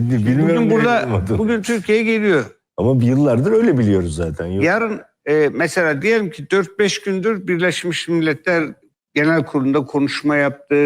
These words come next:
Speaker 2: liderlerle görüştü, gitti
Speaker 1: <clears throat>
Speaker 2: geldi. Yani döndüğünde şöyle hani bir gün ya, sadece bir gün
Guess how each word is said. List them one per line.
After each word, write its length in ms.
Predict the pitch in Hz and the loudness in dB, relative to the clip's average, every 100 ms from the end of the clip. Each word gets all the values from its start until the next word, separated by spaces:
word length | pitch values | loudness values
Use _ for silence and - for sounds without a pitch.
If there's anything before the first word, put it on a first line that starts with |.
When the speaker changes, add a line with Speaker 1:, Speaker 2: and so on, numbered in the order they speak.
| 139 - | 0 -4
Speaker 2:
liderlerle 760 | 135 131 131 131 135 143 135 135 | -2 0 2 2 2 2 2 0
görüştü, 680 | 131 143 131 - - 139 | 0 0 -2 -4 -2 0
gitti 480 | 131 120 117 - 135 | -2 -6 -6 -2 0
Speaker 1:
<clears throat> 0 | |
Speaker 2:
geldi. 680 | 143 143 139 143 143 147 - _ _ _ _ _ | 2 0 0 0 0 0 -6 _ _ _ _ _
Yani 500 | 139 147 143 143 123 | -2 0 2 0 0
döndüğünde 840 | 147 147 151 147 156 156 151 147 139 | 0 2 4 4 2 2 2 2 0
şöyle 360 | - 147 147 | 0 0 2
hani 400 | 135 139 143 123 - _ _ _ | 0 0 0 -2 -8 _ _ _
bir 400 | 123 120 196 180 | -10 -2 -2 -2
gün 100 | 127 | -2
ya, 200 | 120 160 | -2 -2
sadece 560 | 165 170 160 131 139 127 | -2 -2 -2 -2 -4 -2
bir 140 | 147 | -2
gün 280 | 127 113 107 | -2 -8 -10